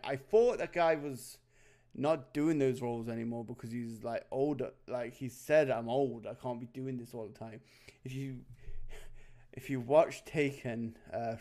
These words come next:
three, <laughs> they had to edit that shit so much that there's, like, a W W E level ninety-seven cuts in one, one minute take just because he couldn't, like, keep up. So it's, it's a shame, and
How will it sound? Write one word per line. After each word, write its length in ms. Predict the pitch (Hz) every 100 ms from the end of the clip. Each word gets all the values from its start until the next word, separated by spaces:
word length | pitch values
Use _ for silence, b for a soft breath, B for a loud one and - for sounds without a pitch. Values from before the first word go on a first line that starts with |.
| -
three, 340 | 127 120 117 b b b b b - -
<laughs> 600 | 127 - - - - -
they 80 | 143
had 180 | 139
to 220 | 143 - 123
edit 280 | 139 131
that 180 | 135 110
shit 360 | - - 139 123
so 320 | - 165 139
much 640 | 123 123 117 - - - - B 135
that 160 | 120 117
there's, 160 | 123
like, 320 | 127 117 - -
a 80 | 131
W 340 | 131 147 139
W 80 | 131
E 160 | 127 127
level 560 | 123 123 120 120 117 - -
ninety-seven 960 | 131 131 123 127 131 127 - 117 113
cuts 400 | 113 135 120 - _
in 320 | 127 120 120
one, 420 | 120 120 117 117 117 b b b b b -
one 300 | 127 113 120
minute 260 | 117 -
take 460 | - - - - - _ -
just 200 | 120 -
because 420 | 113 - 120 110
he 100 | 113
couldn't, 320 | 107 120 107
like, 220 | 107 -
keep 320 | - - 117 -
up. 140 | - - - b b b b b
So 540 | - 117 107 110 107 -
it's, 260 | 104 - -
it's 240 | 127 131 135
a 60 |
shame, 340 | 127 165 147 117
and 240 | 120 117